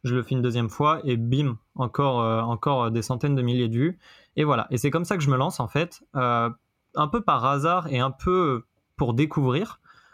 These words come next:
euh, pas vraiment dans l'optique de me dire, euh, « Ok, euh, mon activité va dépendre de ça, ou je vais devenir influenceur, ou je vais devenir créateur et, et vivre de ça. » C'était vraiment un, un plus que je faisais, euh, pour, euh, pour te dire, sur mes fins de journée, euh, quand, quand il me restait du temps.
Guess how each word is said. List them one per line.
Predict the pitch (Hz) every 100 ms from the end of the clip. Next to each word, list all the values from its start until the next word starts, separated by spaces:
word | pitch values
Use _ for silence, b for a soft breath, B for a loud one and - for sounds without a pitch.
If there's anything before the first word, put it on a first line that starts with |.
| b _
euh, | 127 117
pas | 104 160
vraiment | 165 143 180
dans | 139
l'optique | 120 - 190
de | 139
me | 120
dire, | 120 165
euh, « | 131 113 107 b b -
Ok, | 135 -
euh, | 165 165 123 110 - b b b _ _ _ _ _ _ _ _
mon | 135 139
activité | 151 143 175 160 147 170
va | 127
dépendre | 135 147 147
de | 139
ça, | - 185 175
ou | 160
je | 147
vais | 127
devenir | 120 120 131
influenceur, | 120 107 123 113 160 165
ou | 160
je | 160
vais | 123
devenir | 117 117 120
créateur | - 117 113 156 120
et, | 113
et | 135
vivre | 117 120
de | 120
ça. » | 110 151 180 - B B -
C'était | -
vraiment | 127 131 190 196 127 127
un, | 139
un |
plus | 123 - 135 170 -
que | 135
je | -
faisais, | 127 123 151
euh, | 123 110 -
pour, | - 110
euh, | 110 107 110
pour | 127
te | -
dire, | 127 151 -
sur | 120
mes | 113
fins | 107 139
de |
journée, | 131 127 123 139 139
euh, | 110
quand, | - 110 110
quand | 113
il | 113
me |
restait | 127 143 180
du | 135
temps. | 151 175